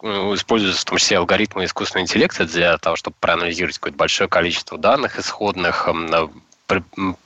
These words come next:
спрогнозировать развитие каких-то процессов и прочее. Но, во-первых, надо понимать, что, э, жизнь, она многогранна, сложна и не всегда очень хорошо укладывается в какую-то цифровизацию, да, то есть не всё,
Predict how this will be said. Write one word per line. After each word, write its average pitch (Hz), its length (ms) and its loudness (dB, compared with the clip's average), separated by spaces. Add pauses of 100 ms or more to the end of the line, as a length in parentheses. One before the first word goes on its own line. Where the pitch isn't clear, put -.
(100)
спрогнозировать 107 960 2
развитие 90 420 -2
каких-то - 380 -4
процессов - 640 0
и - 20 0
прочее. 107 520 2 (360)
Но, 107 500 4
во-первых, 104 640 0 (300)
надо 101 140 0
понимать, 113 300 0
что, 107 400 2 (360)
э, 95 480 6
жизнь, 107 300 -4 (100)
она 98 520 2
многогранна, 107 920 2
сложна 104 640 2
и 101 160 -6
не 98 140 -6
всегда 101 540 2
очень 87 240 -8
хорошо 92 340 0
укладывается 90 600 0
в - 20 -20
какую-то - 340 -4
цифровизацию, 95 920 0
да, 101 340 0
то - 100 -10
есть - 200 -4
не 92 320 0
всё, 107 400 4